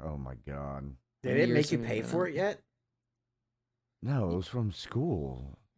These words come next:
Speaker 2: Well, regardless, if you check out a book,
Speaker 1: I,
Speaker 2: it, you don't
Speaker 1: shit.
Speaker 2: return it. <laughs>
Speaker 1: I don't think
Speaker 3: So we're gonna
Speaker 1: I
Speaker 3: say
Speaker 1: don't
Speaker 3: roughly fifteen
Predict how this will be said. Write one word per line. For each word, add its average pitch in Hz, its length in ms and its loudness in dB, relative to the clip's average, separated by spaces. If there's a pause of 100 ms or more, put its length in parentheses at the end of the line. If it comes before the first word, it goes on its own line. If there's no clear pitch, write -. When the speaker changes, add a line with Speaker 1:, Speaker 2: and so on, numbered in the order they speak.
(100)
Speaker 2:
Well, 175 180 -2
regardless, 139 720 4
if 110 80 -6
you 127 80 -8
check 135 260 -2
out 139 140 2
a 92 60 -2
book, 139 340 0
Speaker 1:
I, - 60 -2
Speaker 2:
it, - 140 -10 (140)
you 110 80 -4
don't 113 140 -2
Speaker 1:
shit. 101 100 -4
Speaker 2:
return 135 340 2
it. 139 120 -4 (220)
<laughs> 156 120 0 (1080)
Speaker 1:
I 50 160 -10 (220)
don't 69 400 -2 (260)
think 87 140 0
Speaker 3:
So 233 100 10
we're 233 100 12
gonna 269 120 8
Speaker 1:
I 214 40 4
Speaker 3:
say 208 120 8
Speaker 1:
don't 160 100 6
Speaker 3:
roughly 147 300 2
fifteen - 420 -4